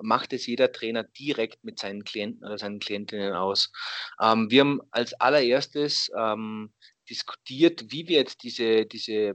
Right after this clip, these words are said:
Woche, wie wir das gestalten können. Und es war ja zu dem Zeitpunkt noch nicht klar, wie lang es geht. Und jetzt ist es bestätigt worden, die Befürchtung, dass diese Aktionen noch länger gehen.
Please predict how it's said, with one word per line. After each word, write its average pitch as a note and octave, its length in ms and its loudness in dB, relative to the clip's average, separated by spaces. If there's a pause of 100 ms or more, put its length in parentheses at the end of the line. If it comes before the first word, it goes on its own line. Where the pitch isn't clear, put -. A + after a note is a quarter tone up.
Woche, A#2 560 4 (220)
wie C3 160 -4
wir C#3+ 40 2
das B2+ 140 0
gestalten - 640 4
können. A2 400 2
Und G#2+ 380 -6
es A2+ 180 -6
war A2 160 8
ja B2 260 6 (160)
zu - 140 -8
dem C3 260 -2
Zeitpunkt B2 400 0
noch A#2+ 120 -8
nicht B2 260 -8
klar, A#2+ 300 4
wie B2 40 2
lang A2 240 2
es - 80 -12
geht. A#2 220 -4
Und A2+ 100 -4
jetzt A2+ 220 -6
ist G#2+ 100 -8
es A2+ 160 -12
bestätigt A#2 500 -4
worden, A#2 220 2
die A#2 80 -4
Befürchtung, A#2+ 600 -6
dass A2 160 -6
diese A2 200 -4
Aktionen A2+ 340 -4
noch G#2+ 120 -2
länger A2+ 300 4
gehen. A#2+ 360 2